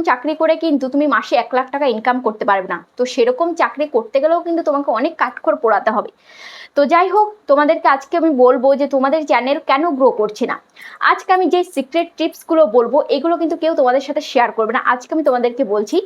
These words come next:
দেখো তোমরা কি করো, তুমি আমার ভিডিও কেন দেখছো? সবার প্রথমে বলো, আমার ভিডিও তুমি কেন দেখছো? কারণ আমার ভিডিও দেখছো এই জন্যই, যাতে আমার ভিডিও দেখে তুমি একজন সাকসেসফুল ইউটিউবার হতে পারো, আমার ভিডিও দেখে যাতে কিছু শিখতে পারো, তার জন্য এখন আমার ভিডিওটা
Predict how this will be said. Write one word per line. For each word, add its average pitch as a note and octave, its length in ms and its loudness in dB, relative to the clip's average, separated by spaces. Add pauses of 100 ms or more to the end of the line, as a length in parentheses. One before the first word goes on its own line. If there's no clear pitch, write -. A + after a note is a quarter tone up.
(560)
দেখো E4+ 340 2 (440)
তোমরা D#4+ 200 2 (100)
কি E4 80 2 (100)
করো, D4+ 160 4 (400)
তুমি F4 220 2
আমার D4+ 220 2
ভিডিও E4+ 160 0 (100)
কেন B3 200 0
দেখছো? - 380 -4 (480)
সবার E4+ 340 4
প্রথমে D#4 340 2
বলো, D4+ 120 4 (160)
আমার D4+ 260 2
ভিডিও E4+ 240 0
তুমি E4+ 120 0 (120)
কেন B3+ 120 2 (140)
দেখছো? - 260 -6 (280)
কারণ E4 160 2 (200)
আমার C#4+ 160 2 (100)
ভিডিও E4+ 180 0 (100)
দেখছো A#3+ 260 0 (120)
এই B3+ 140 -2
জন্যই, E4 320 0
যাতে A#3+ 180 0 (120)
আমার B3 160 0 (120)
ভিডিও C4+ 220 0
দেখে A3+ 240 0
তুমি C4 180 -2
একজন A3+ 280 -4
সাকসেসফুল A3+ 440 -6
ইউটিউবার C4+ 320 0 (100)
হতে D#4 260 4
পারো, - 140 -2 (520)
আমার C#4+ 240 2
ভিডিও D4 220 2
দেখে D#4+ 260 0
যাতে D#4 200 0
কিছু E4 140 -2 (120)
শিখতে F4 400 0
পারো, F#3+ 120 2 (100)
তার B3 140 4 (100)
জন্য E4 120 -2 (120)
এখন F4+ 160 0
আমার E4 200 0
ভিডিওটা D#4 260 0